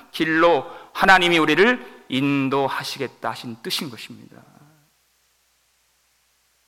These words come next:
우리가 세상을 바라보면 세상을 닮고 싶어집니다. 갖고 싶어지고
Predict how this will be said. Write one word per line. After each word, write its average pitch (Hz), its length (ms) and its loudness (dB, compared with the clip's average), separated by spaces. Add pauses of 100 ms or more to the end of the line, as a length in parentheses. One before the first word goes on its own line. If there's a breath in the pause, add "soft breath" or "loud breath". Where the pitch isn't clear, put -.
(360)
우리가 123 220 -4
세상을 151 420 -6
바라보면 117 640 -8 (2500)
세상을 139 480 -8
닮고 120 440 -8
싶어집니다. - 680 -18 (560)
갖고 - 420 -10
싶어지고 104 720 -16